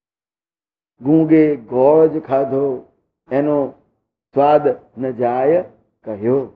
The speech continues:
મૂગો માણસ છે, પહેલ વહેલો ગોળ કે સાકર ખાધી, ખૂબ મીઠી લાગી, અનુભવ કર્યો, પણ વાચા નથી, એનું વર્ણન નથી કરી શકતો.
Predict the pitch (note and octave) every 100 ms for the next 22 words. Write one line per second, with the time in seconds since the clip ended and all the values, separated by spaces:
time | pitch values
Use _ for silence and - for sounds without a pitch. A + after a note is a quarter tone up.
0 | _ _ _ _ _ _ _ _ _ _
1 | _ _ _ _ _ B2 F3 F#3+ F#3+ D#3+
2 | C#3 C#3+ C#3 - E3+ C3+ - _ _ _
3 | _ _ _ - D3 E3+ E3+ E3 D#3 C#3+
4 | C#3+ D3 D3+ C#3 A#2 - C3 - C#3 -
5 | - F#3 G3 G3 E3 F3+ F3 D3 C#3+ -
6 | E3+ F3+ G3 G3 F#3 D3 - - _ _
7 | _ _ C3 A2+ F#2+ G2 - D3 E3 -
8 | E3 _ _ _ _ _ _ _ _ _
9 | _ _ _ _ _ _ C#3+ E3 D3+ C#3+
10 | F#3+ F#3+ D#3+ E3 D3 - B2+ _